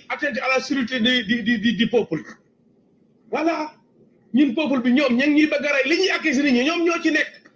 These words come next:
Dañ leen xaatimal fooy bu ngande, def ci mboolem seeni tur, wane ne dañ leen a war a yóbbu mandat de dépôt, dañ leen a war a jàpp,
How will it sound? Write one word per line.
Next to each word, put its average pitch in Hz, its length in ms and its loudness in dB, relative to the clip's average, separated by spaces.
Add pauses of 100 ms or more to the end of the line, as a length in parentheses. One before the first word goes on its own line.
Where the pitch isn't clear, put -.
(220)
Dañ 320 120 -2
leen 359 200 0
xaatimal 285 460 -4 (760)
fooy 320 200 -2
bu 285 100 -6
ngande, 339 300 -2 (420)
def 302 220 -6
ci 302 80 0
mboolem 320 320 -2
seeni 311 260 0
tur, 294 220 2 (320)
wane 320 240 -2
ne 311 100 -2
dañ 277 140 0
leen 311 160 0
a 285 60 -2
war 294 100 -2
a 294 40 -2
yóbbu 285 260 -2
mandat 277 260 -2
de 262 100 0 (100)
dépôt, 294 280 -4 (400)
dañ 254 100 -2
leen 311 160 0
a 285 60 0
war 285 100 0
a 214 140 -4
jàpp, 233 260 -4